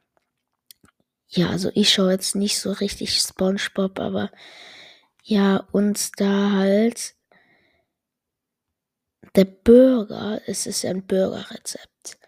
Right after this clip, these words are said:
Und der Burger heißt ja Krabbenburger. Und ist ja eigentlich so, wenn der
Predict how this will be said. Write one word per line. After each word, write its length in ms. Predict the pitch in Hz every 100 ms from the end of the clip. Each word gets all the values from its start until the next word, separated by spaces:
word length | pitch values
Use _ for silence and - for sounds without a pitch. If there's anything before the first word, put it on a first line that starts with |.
| - _ _ _ -
Und 280 | - 190
der 180 | 190 - - _
Burger 600 | - 226 226 208 180 185
heißt 260 | 196 190 -
ja 140 | - - - -
Krabbenburger. 1120 | - 185 190 202 - - - - - - - - _ _ _ _ _ _ _ _ _ _ _ _ _ _ _ _ _ _ _ _ _ _
Und 680 | - 202 208 220 262 - - _ _ _ _ _ _ _ _ _ _ _ _ _ _ _ _ _ _ _ _ _ _ _ _ _ _ _ _ -
ist 260 | 208 -
ja 100 | -
eigentlich 520 | - 214 214 196 196 -
so, 640 | 196 190 190 214 233 247 - _ -
wenn 160 | 190
der 240 | 190 185